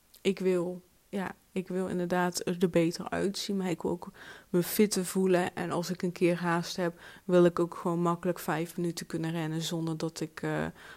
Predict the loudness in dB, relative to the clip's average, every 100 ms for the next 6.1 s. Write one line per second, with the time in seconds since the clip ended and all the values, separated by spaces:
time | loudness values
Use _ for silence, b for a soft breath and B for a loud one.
0 | B 2 2 2 -2 -2 -2 -2 2 0
1 | -2 -12 -4 -2 -2 0 0 0 0 0
2 | 2 2 0 -2 0 -2 0 -2 -2 -6
3 | -2 -2 -2 -6 -6 -8 -6 -6 -6 -8
4 | -8 -12 _ _ _ _ _ _ _ _
5 | -20 -6 0 2 2 2 0 2 0 -2
6 | -4